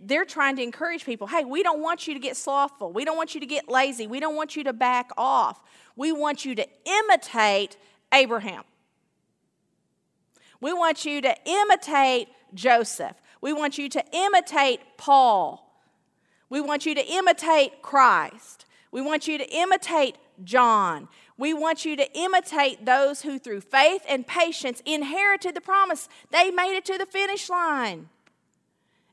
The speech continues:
And they inherited the promise. Imitate those. Verse thirteen, "When God made his promise to Abraham, since there was no one greater for him to swear by, he swore by himself, saying,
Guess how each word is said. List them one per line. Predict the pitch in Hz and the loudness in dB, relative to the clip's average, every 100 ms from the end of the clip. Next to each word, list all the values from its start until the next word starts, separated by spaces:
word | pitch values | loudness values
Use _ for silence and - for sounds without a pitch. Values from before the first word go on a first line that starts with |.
| - | -2
And | 277 | 0
they | 311 311 | 0 0
inherited | 311 294 359 370 339 302 294 277 _ _ _ _ | -4 -4 -2 0 -2 -2 -4 -4 _ _ _ _
the | - 277 | -8 -8
promise. | - 349 370 370 240 175 - - | -4 -4 -2 -2 -4 -8 -14 -8
Imitate | 302 359 359 320 285 311 - 226 | -4 -2 -4 -2 -2 -4 -12 -6
those. | 277 359 127 92 - - - _ _ _ _ _ _ _ _ _ _ _ _ _ _ _ _ _ _ | -4 -2 -4 -8 -16 -20 -20 _ _ _ _ _ _ _ _ _ _ _ _ _ _ _ _ _ _
Verse | 240 247 | -4 0
thirteen, | 285 269 - 247 202 196 _ _ | 0 0 -4 -8 -8 -14 _ _
"When | 220 254 | -2 -2
God | 226 254 339 381 | 2 4 6 4
made | 320 330 330 | 0 -4 -4
his | 294 277 | -8 -10
promise | - 311 302 285 - | -8 -6 -4 -6 -8
to | - - | -6 -4
Abraham, | 311 359 277 220 208 190 208 226 _ _ | -4 -4 -6 -8 -8 -10 -12 -16 _ _
since | - 277 277 | -6 -4 -2
there | 254 | -4
was | 240 277 254 | -2 -4 -2
no | 254 302 | -2 -2
one | 349 349 349 | -4 -6 -8
greater | 269 277 285 277 | -4 -2 -2 -8
for | - | -10
him | 226 254 233 | -8 -8 -8
to | |
swear | 202 - 254 254 | -12 -10 -6 -6
by, | 220 196 | -2 -4
he | 202 208 | -4 -10
swore | - 285 320 | -12 -10 -6
by | 262 226 | -4 -4
himself, | 214 202 - 196 185 | -6 -12 -8 -8 -8
saying, | - 285 277 214 180 | -10 -8 -6 -8 -12